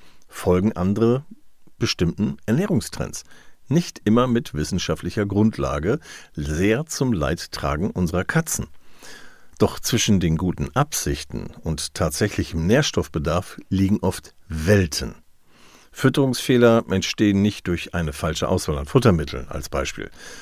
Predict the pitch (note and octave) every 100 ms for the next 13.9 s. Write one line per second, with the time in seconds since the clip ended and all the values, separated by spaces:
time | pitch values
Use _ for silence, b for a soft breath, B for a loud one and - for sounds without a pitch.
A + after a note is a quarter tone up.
0 | B - F#2 F2 A#2+ - D#2+ E2+ - -
1 | A2 - - D3+ - - D2 - C2 C2
2 | C#2+ - A#2+ G#2 D#2+ F2 G#2 - D#2+ -
3 | F#2 D#2 F2 A#2+ - D2+ - - E2+ F#2+
4 | F#2+ A#2+ A#2 F#2 - - - B B B
5 | B - C#2+ D2+ G#2 D3 D3 - D#2 -
6 | D2+ F#2 G#2 - G#2 G#2+ - C#2 - F2+
7 | F2 D#2 - F#2 A#2 G3+ - B B B
8 | D#2+ D2+ F2+ G#2 - G#2+ A2 G#2+ - C#2
9 | - - - - F#2 D#2+ D#2+ - F#2+ -
10 | E2 D2 F2+ E2 F2 A#2+ - B B B
11 | - E2+ F2+ - F2+ - E2 D2+ F2+ F2+
12 | F#2+ - A#2 - - E2+ - - - A2
13 | G#2 D#2+ - D2+ - - C3 D3+ -